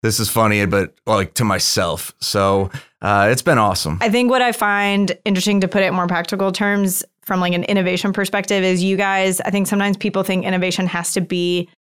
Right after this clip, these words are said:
Speaker 2: new and completely outside of the zone of where you're at,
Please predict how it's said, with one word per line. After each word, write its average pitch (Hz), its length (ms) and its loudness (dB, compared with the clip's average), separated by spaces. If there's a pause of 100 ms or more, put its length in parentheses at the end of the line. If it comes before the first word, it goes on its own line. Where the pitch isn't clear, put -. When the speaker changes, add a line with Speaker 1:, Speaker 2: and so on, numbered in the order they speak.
(720)
Speaker 2:
new 196 600 4
and 185 240 0
completely 196 800 0
outside 175 440 0
of 175 80 0
the 180 120 0
zone 175 260 0
of 175 100 0
where 170 160 0
you're 170 280 0
at, 180 500 0